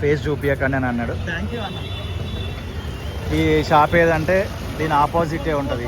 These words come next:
Speaker 1: ఈ అన్న షాప్. ఇదిగోండి ట్రావెల్ బ్యాగ్స్ and, uh, మామూలుగా కాలేజ్ బ్యాగ్స్, అంటే పెద్ద పెద్ద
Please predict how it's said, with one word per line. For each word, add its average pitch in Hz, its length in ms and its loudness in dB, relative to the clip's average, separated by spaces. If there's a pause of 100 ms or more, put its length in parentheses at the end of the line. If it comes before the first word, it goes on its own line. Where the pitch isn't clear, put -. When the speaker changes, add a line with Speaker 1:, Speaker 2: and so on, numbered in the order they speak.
Speaker 1:
ఈ 127 120 -2
అన్న 139 240 -2
షాప్. 123 240 0 (2750)
ఇదిగోండి 165 360 6 (140)
ట్రావెల్ 156 420 6
బ్యాగ్స్ 143 360 2 (560)
and, 131 320 -2
uh, 127 400 -4 (800)
మామూలుగా 143 580 2 (500)
కాలేజ్ 139 480 2
బ్యాగ్స్, 131 380 0 (380)
అంటే 139 120 -2 (100)
పెద్ద 143 220 -4
పెద్ద 147 220 -2